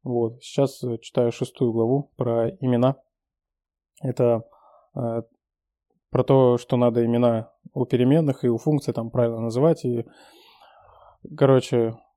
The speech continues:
классно. Вот. Ну вот такой вот у нас сегодня с тобой коротенький диалог.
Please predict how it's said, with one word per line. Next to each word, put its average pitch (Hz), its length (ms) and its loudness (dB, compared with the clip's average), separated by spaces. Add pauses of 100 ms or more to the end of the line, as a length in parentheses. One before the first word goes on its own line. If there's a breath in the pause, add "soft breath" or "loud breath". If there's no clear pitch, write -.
классно. 123 440 0 (1200)
Вот. 123 380 0 (380)
Ну 139 100 2
вот 147 100 2
такой 190 220 6
вот 180 120 4
у 156 40 2
нас 139 180 2
сегодня 123 280 0
с - 60 -14
тобой 117 400 -2
коротенький 131 540 -2
диалог. 123 480 0